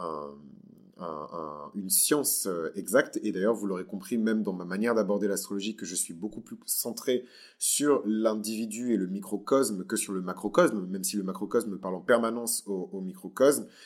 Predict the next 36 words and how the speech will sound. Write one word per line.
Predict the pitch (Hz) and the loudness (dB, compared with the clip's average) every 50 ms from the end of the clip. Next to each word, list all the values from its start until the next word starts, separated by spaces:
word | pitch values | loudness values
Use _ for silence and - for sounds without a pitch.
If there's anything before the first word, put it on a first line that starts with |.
| - - _ - - | -20 -20 _ -8 -6
Euh, | 98 92 85 | -4 -2 0
voilà, | 95 101 85 71 | 0 0 0 -2
je | - - - | -4 -6 -6
suis | - - - | -6 -8 -10
plutôt | - - 92 - 117 117 | -12 -14 -10 -6 -6 -4
sur | - - 107 | -4 -4 -4
une | 98 | -4
astrologie | 95 92 - - 101 92 95 113 | -4 -4 -4 -4 -2 -2 -2 -4
qui | - - | -6 -8
est | 95 - | -10 -6
très | - - 107 | -4 -6 -4
psychologique, | - - - - 107 - - 98 95 95 92 113 127 123 - | -2 -2 -2 -2 -2 0 0 0 2 0 0 -2 -4 -4 -4
qui | - 104 | -6 -6
est | 90 - | -6 -4
très | - - 107 | -6 -8 -8
personnelle, | - - - 120 113 - - 113 104 98 98 107 113 | -2 0 2 2 2 2 -2 -2 -2 0 0 -2 -2
qui | - 95 | -4 -6
est | 90 | -8
très | - - 117 104 | -6 -4 -4 -2
intuitive. | 113 101 - - 107 - - - 104 92 92 92 - _ - - - - _ _ _ - | -2 -4 -4 -6 -6 -4 -4 -4 -4 -6 -10 -12 -16 _ -20 -20 -20 -20 _ _ _ -6
Euh, | 95 92 90 87 87 87 | -4 -4 -4 -4 -4 -6
donc | 87 98 98 101 | -6 -6 -6 -4
vraiment, | 92 98 104 107 127 135 | -2 0 0 2 2 0
je | 117 | 0
vous | 107 95 98 | -2 -4 -2
invite | 101 101 90 101 131 135 - - 110 - | -4 -4 -2 -2 -4 -4 -4 -8 -12 -10
à | 101 98 | -10 -4
garder | 92 104 101 98 98 107 | -2 0 0 0 0 0
ces | 101 - 104 95 | -2 -2 -4 -4
énergies-là | 101 101 98 95 92 98 101 101 98 | -4 -4 -6 -4 -4 -2 -2 -2 -2
en | 98 | 0
tête | 95 120 117 113 - - | 0 0 0 0 -2 -6
pour | - 139 - | -6 -2 -2
cette | - 120 101 | -2 -2 -2
série | - - 113 104 110 107 | -2 0 0 0 0 0
sur, | - - - 131 127 120 | -2 -2 -2 -2 -2 -2